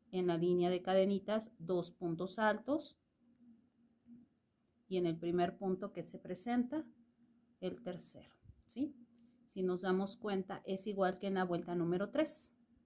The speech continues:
¿sí? Vamos a ir cerrando nuestras piñas. Vamos a continuar ya por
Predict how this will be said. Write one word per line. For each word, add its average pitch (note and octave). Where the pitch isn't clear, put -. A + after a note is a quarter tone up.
¿sí? -
Vamos E3+
a F3
ir F#3+
cerrando E3+
nuestras E3
piñas. -
Vamos E3
a F3+
continuar A#3+
ya G3
por G#3+